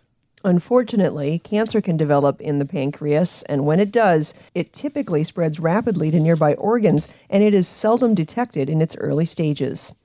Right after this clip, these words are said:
While pancreatic cancer ranks as about the tenth most common cancer,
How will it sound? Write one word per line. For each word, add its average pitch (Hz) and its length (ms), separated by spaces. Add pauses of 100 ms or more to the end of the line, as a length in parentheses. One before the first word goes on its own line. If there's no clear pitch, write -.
(340)
While 151 140
pancreatic 165 580
cancer 165 380
ranks 151 340
as 156 140
about 151 240
the - 80
tenth 156 320
most 156 280
common 285 360
cancer, 147 540